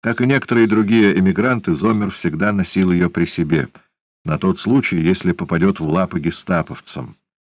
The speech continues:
Он знал, что не выдержит пыток, и хотел иметь возможность умереть тотчас же. А умер во сне.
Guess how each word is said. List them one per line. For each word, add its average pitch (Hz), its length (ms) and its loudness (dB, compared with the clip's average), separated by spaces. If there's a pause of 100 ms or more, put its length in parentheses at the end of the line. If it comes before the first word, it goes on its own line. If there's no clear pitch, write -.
(140)
Он 85 180 -2
знал, 95 340 0
что 82 260 -2
не 78 160 2
выдержит 87 560 2
пыток, 113 480 2 (300)
и 76 80 -4
хотел 95 440 2
иметь 90 260 2
возможность 78 720 -2
умереть 73 560 -2 (140)
тотчас 67 420 -4
же. 58 260 -14 (1400)
А 90 120 0
умер 123 320 4
во 69 120 -2
сне. 67 360 -8